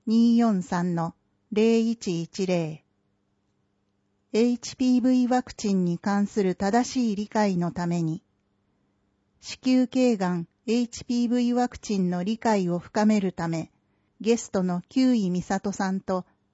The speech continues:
産婦人科専門医によるトークショー、守るトーク二〇二五を開催します。日程、時間、八月二十一日、木曜日、午前十時から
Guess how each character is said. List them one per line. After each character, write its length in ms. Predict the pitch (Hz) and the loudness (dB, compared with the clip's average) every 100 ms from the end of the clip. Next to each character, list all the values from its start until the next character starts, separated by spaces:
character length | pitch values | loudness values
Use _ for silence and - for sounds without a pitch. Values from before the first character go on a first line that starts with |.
| _ | _
産 300 | - 226 233 | -4 0 2
婦 120 | 226 240 | 2 0
人 260 | 240 240 | 2 2
科 140 | 226 226 | 0 -2
専 320 | 233 226 233 | 2 6 6
門 240 | 254 247 | 6 6
医 140 | 233 190 | 4 2
に 180 | 175 | -2
よ 100 | 170 | -4
る 140 | 170 170 | -4 -6
ト 260 | - 208 | -2 -2
ー 40 | 202 | -2
ク 80 | - | -6
シ 160 | - | -4
ョ 220 | 196 165 | -2 -2
ー、 20 | - _ _ _ _ _ _ 190 202 | -6 _ _ _ _ _ _ -2 2
守 240 | 240 247 | 4 2
る 60 | 247 | 0
ト 240 | 247 240 | 0 0
ー 60 | - | -2
ク 260 | 175 175 - _ | -6 -6 -8 _
二 240 | 214 233 240 | 0 4 4
〇 300 | 247 226 190 | 4 2 0
二 280 | 202 208 | 0 0
五 240 | 196 214 196 | 2 2 2
を 260 | 170 165 - | 0 -4 -6
開 200 | 185 175 | -6 -6
催 260 | 175 175 175 | -4 -6 -6
し 180 | - | -8
ま 160 | 190 175 | -6 -6
す。 280 | 131 - _ _ _ _ _ _ _ _ - | -10 -20 _ _ _ _ _ _ _ _ -6
日 200 | 202 190 _ | -6 -6 _
程、 300 | 226 220 196 - | 0 0 -2 -8
時 160 | 190 185 | -10 -8
間、 360 | - 190 180 202 _ _ _ _ _ | -4 -4 -4 -10 _ _ _ _ _
八 320 | - 202 247 | -6 -4 0
月 300 | 247 240 247 | 0 0 2
二 200 | 233 254 | 4 4
十 280 | 214 208 180 | 2 0 0
一 320 | 170 - 190 | -2 -8 -4
日、 440 | 190 180 - 170 - _ - | -4 -4 -8 -10 -12 _ -4
木 320 | 202 - 247 | -4 0 2
曜 260 | 233 214 | 2 2
日、 220 | 180 156 - _ _ _ _ | 0 -6 -12 _ _ _ _
午 180 | 208 240 | 2 2
前 320 | 220 196 180 | 4 0 -2
十 240 | 180 226 220 | 0 0 0
時 140 | 190 | 0
か 140 | - | -2
ら 200 | 175 170 | -4 -4